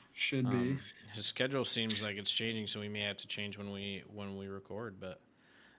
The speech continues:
Speaker 2: that is besides the point. Anyways, guys, I hope you enjoyed this episode of the Two Kill Time Podcast. If you did, please leave a like, comment, and subscribe on YouTube, or leave us a review on Apple Podcasts or Spotify.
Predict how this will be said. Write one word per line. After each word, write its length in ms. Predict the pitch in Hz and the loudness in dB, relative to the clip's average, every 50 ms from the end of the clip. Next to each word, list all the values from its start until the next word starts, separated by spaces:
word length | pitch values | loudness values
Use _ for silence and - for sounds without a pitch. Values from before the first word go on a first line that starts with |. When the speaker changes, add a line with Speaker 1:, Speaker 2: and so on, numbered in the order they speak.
| _ _ - | _ _ -2
Speaker 2:
that 260 | - 107 104 - - | 0 0 2 2 0
is 260 | 110 110 107 104 98 - | 0 0 0 0 0 -2
besides 540 | - 101 104 - - 110 107 104 98 95 | 0 2 2 4 4 4 2 0 0 -4
the 60 | 98 98 | -6 -4
point. 340 | - 123 139 139 120 - | -2 0 0 0 2 2
Anyways, 320 | 180 151 170 156 123 117 104 | 4 6 6 6 6 4 4
guys, 240 | - 117 131 131 127 | 6 6 6 6 6
I 60 | 110 | 6
hope 180 | 113 127 131 | 6 4 4
you 60 | 143 127 | 4 2
enjoyed 260 | 117 110 120 123 113 | 2 4 4 4 6
this 140 | 113 107 131 | 6 6 6
episode 280 | 135 139 - 135 120 | 6 8 8 8 8
of 100 | 117 110 | 8 8
the 60 | 104 | 6
Two 180 | - - 123 117 | 6 6 6 8
Kill 200 | - 127 117 110 | 10 10 10 12
Time 240 | - 123 113 110 101 | 12 12 10 12 10
Podcast. 480 | - 113 113 107 - 117 117 113 - - | 10 8 8 8 6 4 2 2 0 -2
If 60 | 110 | -4
you 60 | 104 107 | -4 -4
did, 200 | 113 110 107 - | -6 -6 -6 -4
please 260 | - 120 120 110 110 | -4 -4 -2 -2 -2
leave 120 | 113 110 | -2 0
a 40 | 107 | 2
like, 240 | 104 113 113 107 - | 4 4 4 6 10
comment, 320 | - 120 120 120 117 - - | 10 12 12 12 10 8 6
and 140 | 117 110 | 4 2
subscribe 460 | - - - - - - 123 120 117 113 | 2 2 2 4 6 8 10 10 10 8
on 160 | 110 107 110 | 6 8 12
YouTube, 440 | 131 180 180 - - 170 165 147 - - - - - - - - _ - | 12 12 12 12 12 12 12 12 12 6 -6 -10 -12 -14 -18 -14 _ 12
or 280 | 214 202 196 180 165 | 12 12 12 12 12
leave 200 | 156 143 151 147 | 12 12 12 12
us 160 | 139 127 - - | 12 12 12 12
a 40 | |
review 320 | 127 120 117 110 120 120 117 | 12 10 10 10 10 12 12
on 100 | 113 110 | 10 10
Apple 240 | 107 107 104 107 101 | 8 6 4 2 4
Podcasts 480 | 104 110 104 104 - 104 101 98 - | 6 6 6 6 6 6 6 6 6
or 80 | 101 98 | 6 4
Spotify. 540 | - - - 104 101 104 - 104 101 101 | 4 8 8 8 8 8 8 8 8 8